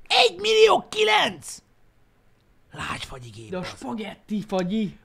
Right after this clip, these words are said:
Speaker 1: Aha.
Speaker 2: Nem, nem, nem, nem.
Speaker 1: Nem, itt van a
Speaker 2: Az
Speaker 1: három
Speaker 2: alap
Speaker 1: karos, hat
Speaker 2: kell.
Speaker 1: kiló.
Speaker 2: Az kell,
Speaker 1: Ott van.
Speaker 2: hatszáz.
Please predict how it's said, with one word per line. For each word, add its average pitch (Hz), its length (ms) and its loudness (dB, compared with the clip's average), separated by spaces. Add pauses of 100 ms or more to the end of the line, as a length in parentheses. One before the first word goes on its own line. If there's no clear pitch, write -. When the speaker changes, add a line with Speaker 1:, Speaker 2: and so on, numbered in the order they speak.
(100)
Speaker 1:
Aha. 202 600 4
Speaker 2:
Nem, 175 200 -2
nem, - 0 -
nem, 180 200 -2
nem. 151 140 -4
Speaker 1:
Nem, 147 180 0
itt 147 120 -4
van 139 140 -2
a - 20 2
Speaker 2:
Az 156 60 2
Speaker 1:
három 170 160 4
Speaker 2:
alap 285 140 8
Speaker 1:
karos, 147 200 4
hat 170 160 2
Speaker 2:
kell. 143 100 -2
Speaker 1:
kiló. 120 300 -8
Speaker 2:
Az - 240 2
kell, 147 240 -6
Speaker 1:
Ott 180 200 -4
van. 180 120 -6
Speaker 2:
hatszáz. 123 380 -8